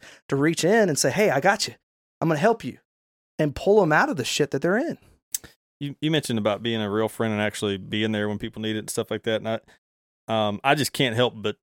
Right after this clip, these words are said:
Speaker 2: sit here and think about Paul. We all know,
Speaker 1: Mm.
Speaker 2: um, like, he's one of the most genuine, real dudes ever. Um,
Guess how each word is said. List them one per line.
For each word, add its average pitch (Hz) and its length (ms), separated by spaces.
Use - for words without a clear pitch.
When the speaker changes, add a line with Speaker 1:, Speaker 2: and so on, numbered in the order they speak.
Speaker 2:
sit 113 240
here 113 80
and 104 100
think 110 140
about 101 220
Paul. 104 460
We 107 140
all 104 140
know, 104 340
Speaker 1:
Mm. 120 100
Speaker 2:
um, 95 340
like, 101 200
he's 110 160
one 113 120
of 110 40
the 107 60
most 101 180
genuine, 107 460
real 104 240
dudes 104 400
ever. 107 340
Um, 98 340